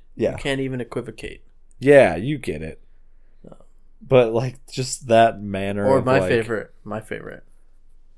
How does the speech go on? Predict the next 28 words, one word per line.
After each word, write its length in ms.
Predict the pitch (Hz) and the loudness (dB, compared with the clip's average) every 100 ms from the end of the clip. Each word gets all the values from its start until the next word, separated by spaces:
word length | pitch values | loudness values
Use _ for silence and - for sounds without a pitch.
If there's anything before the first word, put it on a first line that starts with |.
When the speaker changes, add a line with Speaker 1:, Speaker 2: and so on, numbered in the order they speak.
| - | -12
Speaker 2:
It's 180 | 120 120 | -6 -6
objectively 840 | 107 107 120 123 - 113 107 107 | -6 -4 2 2 2 -8 -6 -6
the 140 | 107 | -6
same 260 | - 101 - | -8 -10 -12
thing. 220 | - - - - - - - | -16 -20 -20 -20 -20 -20 -18
Speaker 1:
Nice. 440 | - 78 - - - - - | -14 -14 -14 -18 -20 -18 -14
Speaker 2:
I 80 | |
say 180 | 110 98 | -12 -10
that 220 | 104 - - | -10 -12 -14
way 140 | - | -16
too 160 | - - | -16 -18
much. 380 | - - - - - - - - - - - - - - - - - | -18 -20 -20 -20 -20 -20 -20 -20 -20 -20 -20 -20 -20 -20 -20 -20 -2
Hey, 200 | 190 170 | 2 2
speaking 440 | - - - - 107 | 0 -8 -10 -8 -10
of 160 | 98 | -12
objectively 800 | 104 101 - 104 - 104 110 123 | -14 -12 -8 -8 -8 -10 -8 -6
and 100 | 107 | -8
moral 260 | 107 113 107 | -6 -6 -6
philosophy, 680 | - 104 95 107 - 120 135 | -8 -8 -8 -8 -12 -12 -12
I 100 | - | -8
watched 260 | 117 131 - | -8 -8 -12
the 60 | 110 | -16
first 400 | - 123 117 - | -10 -8 -8 -12
season 260 | 120 110 | -12 -12
of 40 | 107 | -12
The 80 | 110 | -12
Good 160 | 131 | -14
Place. 280 | 131 120 | -14 -16